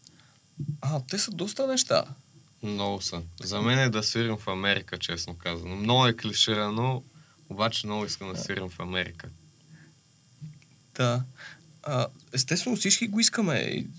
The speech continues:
Speaker 1: всички искаме и още по-големи фестивали от тези, на които сме били досега, още повече места да посетим. Това е сигурно. Аз, а, откъм, а,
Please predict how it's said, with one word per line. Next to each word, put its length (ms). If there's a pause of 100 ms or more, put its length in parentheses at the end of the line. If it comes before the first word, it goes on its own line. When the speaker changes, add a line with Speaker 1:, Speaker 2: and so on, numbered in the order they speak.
(340)
Speaker 1:
всички 340
искаме 360
и 420 (260)
още 360
по-големи 600
фестивали 540
от 120
тези, 220
на 80
които 220
сме 160
били 200
досега, 520 (320)
още 220
повече 300
места 320
да 80
посетим. 540 (400)
Това 180
е 40
сигурно. 540 (920)
Аз, 260
а, 200 (320)
откъм, 640 (1500)
а, 40